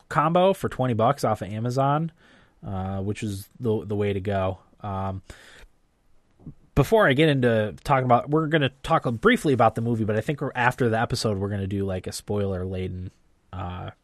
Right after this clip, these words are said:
talk about the, about the movie, little more in depth. Uh, I gotta give it to Disney, um,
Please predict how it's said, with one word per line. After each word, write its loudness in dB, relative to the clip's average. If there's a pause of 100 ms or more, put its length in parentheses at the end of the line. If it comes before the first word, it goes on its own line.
(140)
talk -6
about -8
the, -10
about -6
the -16
movie, -8 (480)
little 2
more -4
in -6
depth. -6 (480)
Uh, 0
I 0
gotta 4
give 2
it -4
to 2
Disney, 0 (180)
um, 0